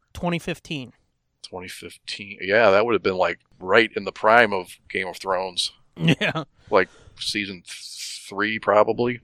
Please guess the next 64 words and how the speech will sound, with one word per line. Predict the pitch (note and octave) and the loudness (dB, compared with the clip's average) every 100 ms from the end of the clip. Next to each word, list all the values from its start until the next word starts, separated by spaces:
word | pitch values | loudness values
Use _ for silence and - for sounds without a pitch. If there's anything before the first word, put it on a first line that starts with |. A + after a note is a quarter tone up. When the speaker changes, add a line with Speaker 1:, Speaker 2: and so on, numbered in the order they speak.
| - | -4
Speaker 1:
Mm, | F3 G#3+ G#3 F3 D3+ | 0 2 2 0 -2
okay, | D#3+ F3 E3+ | 0 4 6
yeah. | D#3+ D#3+ D3+ - _ _ | 6 4 2 -6 _ _
See, | - F#3+ F#3 F#3 _ | -2 4 4 2 _
w-, | F#3 D#3+ G#3 | -6 -2 4
yeah, | G#3+ F3 | 6 6
when | F3 | 4
you | F#3+ | 2
were | F#3+ | 2
like, | F3 D#3 | 2 4
"Oh, | A#3 | 4
that's | A3 B3 - | 4 2 2
the | F3 | 2
Hound," | G#3 C4 B3+ | 4 4 4
I'm | E3+ E3+ | 0 -2
like, | D#3+ | -4
"What | - | -6
the | F3+ | -8
fuck's | - B3 - | -4 -2 -2
the | F#3+ | 0
Hound?" | A#3 B3+ F#3 | 0 0 0
You're | |
like, | F3+ G#3 _ | 0 0 _
"From | - F4+ C4+ | 4 4 8
Game | A#3+ B3 | 6 6
of | B3+ | 0
Thrones." | E4+ G4 G4 B3+ | 2 4 4 0
It's | G#3 | -4
like, | B3+ - | -6 -4
"Bitch, | F4+ E4+ | -4 0
I | E4+ | 0
ain't | F4 E4+ | 0 -2
seen | - G4+ A#4 | -2 0 2
no | A4 | 2
Game | D4+ D#4 B3 | 4 4 4
of | - | 2
Thrones | A#3 A3 F3+ D3+ C#3 C3 B2 A#2+ - | 0 2 4 6 6 6 4 2 2
Speaker 2:
<laughs> | A#2 - _ | -2 -4 _
Speaker 1:
except | - C#4+ A3 | 0 0 2
season | D4 B3+ A#3+ | 2 2 4
one, | C#4 F#4+ F4+ | 2 2 2
so | G4 | 2
I | |
don't | A4 G#4 | 2 2
know | |
what | F4 | 0
the | - | 2
fuck | E4+ F#4 | 2 4
you | |
was | G4+ - | 2 6
talking | A#4 A#4 G4 | 6 6 6
about, | A#3+ G3 - | 6 6 2
son." | A#3 C4+ G#3+ | 4 6 6
Speaker 2:
Oh, | |
he's | - A2 A2 | 4 -2 0
one | A2 | 0
of | F2+ | 0
the | |
best | E2+ G2 F#2 | 2 2 4
characters | - G2 - D#2+ | 2 2 0 -10
in | E2+ | -6
the | |
whole | E2 F#2+ | -2 0
show. | - - F#2+ F#2+ D#2+ | 0 2 4 4 2